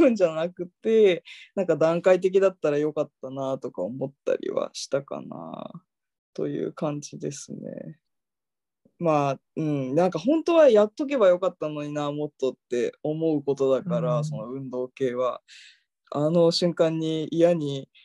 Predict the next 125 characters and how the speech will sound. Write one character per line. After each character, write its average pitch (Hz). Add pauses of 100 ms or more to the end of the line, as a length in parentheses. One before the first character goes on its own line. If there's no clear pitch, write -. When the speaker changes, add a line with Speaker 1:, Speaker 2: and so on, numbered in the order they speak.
(160)
Speaker 1:
な 156
っ -
て 151
な 147
か 151
っ 147
た 139
ら 131
よ 135
か 160
っ -
た 127
な、 156
み 180
た -
い -
な 220
の 214 (160)
結 170 (140)
構 123 (400)
あ -
り 135
ま 131
す -
ね。 92
Speaker 2:
そ 277
う -
ね、 233
ち 233
ょ 381
っ -
と 233
も 285
う 262
時 226
間 311
も 330
あ -
れ 349
な 349
ん -
だ 339
け -
ど、 202
Speaker 1:
う -
ん。 -
Speaker 2:
一 -
個 370
だ 381
け 403
ち 339
ょ 185
っ -
と 165
言 196
っ 196
て 185
も 180
い 180
い？ -
Speaker 1:
時 180
間 175
も -
あ 175
れ -
だ -
ね。 -
う 170
ん。 156
Speaker 2:
そ 185
う。 185
Speaker 1:
う 190
ん。 -
Speaker 2:
い 135 (160)
や、 240
で 262
も 247
ね、 220
Speaker 1:
う -
ん。 151
Speaker 2:
こ 220
れ 208
思 233
っ -
た 466
ん 277
だ 233
け 214
ど、 190
そ 233
の 190
笑 233
わ 392
な 466
い 494
で 415
く -
だ 269
さ 277
い 254
も 226
確 339
か 311
に 226
そ 285
う -
だ 214
し、 208
そ 254
う、 285
さ 330
っ 320
き -
私 233
も 226
そ 226
う -
言 240
っ -
て 277
た 254
ん 170
だ 156
け 151
ど、 156